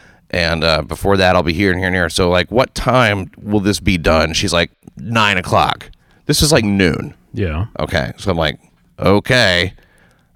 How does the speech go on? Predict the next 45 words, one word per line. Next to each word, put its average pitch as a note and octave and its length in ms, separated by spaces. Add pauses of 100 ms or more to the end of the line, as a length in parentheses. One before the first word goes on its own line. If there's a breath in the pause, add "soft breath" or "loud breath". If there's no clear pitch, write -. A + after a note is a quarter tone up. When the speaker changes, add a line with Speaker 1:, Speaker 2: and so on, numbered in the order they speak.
(120)
Speaker 1:
I G#2 60
think C3+ 140
I A#2 80
came A#2 260
home G#2+ 260
at, E2 80
like, E2+ 360
ten A2+ 340
thirty, G#2+ 500
eleven F2+ 380
o'clock, F#2+ 500
and - 120
the D#2+ 60
fucker's G2+ 360
still G2 220
there. G2 380
Speaker 2:
What? D#4 440
Speaker 1:
The - 80
whole A2 300
apartment's G2+ 560
upside G#2 420
down. A2 520
The F#2 100
shit's - 280
been F#2+ 220
moved, A#2 500
you A#2 80
know, A2 300
Speaker 2:
Oy, A2+ 60
Speaker 1:
and G#2 100
they're F#2 100
Speaker 2:
oy, A#2+ 60
oy. A#2 60
Speaker 1:
working A2+ 400
in A#2 80
there A#2 180
together, A2 400
and G#2+ 80
I'm G2+ 140
like, F2+ 300 (200)
"This C3+ 300
has D#3+ 240
to C3 80
stop." - 520 (440)
Speaker 2:
Oh. C#3+ 320